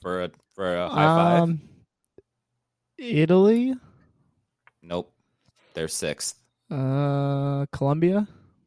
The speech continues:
Speaker 1: They're ninth.
Speaker 2: Hmm. I,
Speaker 1: You're, you're
Speaker 2: I
Speaker 1: getting
Speaker 2: guess
Speaker 1: colder.
Speaker 2: U K, England.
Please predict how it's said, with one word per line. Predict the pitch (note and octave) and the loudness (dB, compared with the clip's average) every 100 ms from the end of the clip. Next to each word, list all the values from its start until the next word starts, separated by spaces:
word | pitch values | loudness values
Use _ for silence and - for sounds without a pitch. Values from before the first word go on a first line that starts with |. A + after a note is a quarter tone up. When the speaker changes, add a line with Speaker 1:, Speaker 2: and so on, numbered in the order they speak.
| _ _ _ | _ _ _
Speaker 1:
They're | - D2+ D2 C#2+ _ _ _ _ | -10 -10 -10 -14 _ _ _ _
ninth. | D#2+ D2+ D2+ - _ _ _ - _ _ _ _ _ _ _ _ _ _ | -10 -8 -10 -14 _ _ _ -20 _ _ _ _ _ _ _ _ _ _
Speaker 2:
Hmm. | D#3 C#3+ B2 A#2+ B2+ - | -16 -14 -14 -18 -20 -16
I, | C3 | -12
Speaker 1:
You're, | B2+ | -12
you're | C3 | -10
Speaker 2:
I | |
Speaker 1:
getting | C#3 | -8
Speaker 2:
guess | C3 C3+ - | -4 -4 -4
Speaker 1:
colder. | D3+ D3 C#3 | -8 -4 -2
Speaker 2:
U | |
K, | C3+ C3 B2+ B2+ | -2 -2 -2 -2
England. | B2+ B2+ B2+ C3 | -4 -2 -2 -2